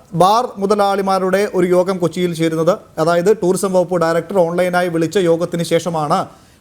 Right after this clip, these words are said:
ബ-, ബാർ മുതലാളിമാരുടെ യോഗം കൊച്ചിയിൽ ചേരുന്നത്. അതിനുശേഷമാണ് നേരത്തെ വന്ന അനുമോൻ, ഇടുക്കി ജില്ലാ ബാർ അസോസിയേഷൻ്റെ,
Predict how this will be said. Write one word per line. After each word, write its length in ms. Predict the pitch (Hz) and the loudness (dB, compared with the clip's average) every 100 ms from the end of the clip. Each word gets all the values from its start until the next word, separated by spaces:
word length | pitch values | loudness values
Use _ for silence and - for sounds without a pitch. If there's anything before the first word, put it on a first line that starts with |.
| _ - | _ 0
ബ-, 280 | 156 156 156 | 2 2 2
ബാർ 260 | 170 214 | 2 2
മുതലാളിമാരുടെ 480 | 220 196 190 180 180 | 2 0 2 2 2
യോഗം 240 | 175 165 170 | 2 2 -2
കൊച്ചിയിൽ 300 | 160 180 160 | -2 -2 0
ചേരുന്നത്. 440 | 151 139 156 151 | -2 0 0 2
അതിനുശേഷമാണ് 840 | 196 233 214 202 208 185 170 208 208 | 0 0 0 0 0 0 2 0 2
നേരത്തെ 260 | 175 170 185 | 0 2 0
വന്ന 360 | 170 170 143 170 | 0 -2 -4 -2
അനുമോൻ, 340 | 160 170 160 | 0 0 0
ഇടുക്കി 240 | 160 160 | -2 -4
ജില്ലാ 240 | 175 165 165 | -2 0 0
ബാർ 260 | 151 160 | 0 -2
അസോസിയേഷൻ്റെ, 680 | 165 165 170 160 165 170 220 | 0 -2 -2 -2 0 2 0